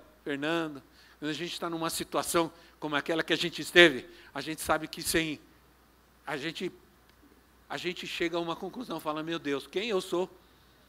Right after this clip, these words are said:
Um dia eu tô super bem, no outro, eu tô numa cama de hospital, e estão dizendo pra mim,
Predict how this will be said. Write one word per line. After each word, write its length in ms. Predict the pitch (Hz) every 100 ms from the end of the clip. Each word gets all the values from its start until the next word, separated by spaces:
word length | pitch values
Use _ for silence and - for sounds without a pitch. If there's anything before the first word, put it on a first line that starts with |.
| - - - - - _ -
Um 100 | 175
dia 260 | 165 156 220
eu 60 | 214
tô 140 | 220
super 340 | - 226 226
bem, 300 | 170 180 220
no 120 | 220 190
outro, 500 | 190 254 254 156 110 - - - -
eu 60 |
tô 140 | 165 185
numa 220 | 190 180
cama 260 | - 196 185
de 80 |
hospital, 600 | 170 - 151 185 208 320 - - - - _ _ -
e 60 |
estão 200 | 170 180
dizendo 280 | 175 175 185
pra 160 | - 175
mim, 340 | 180 170 143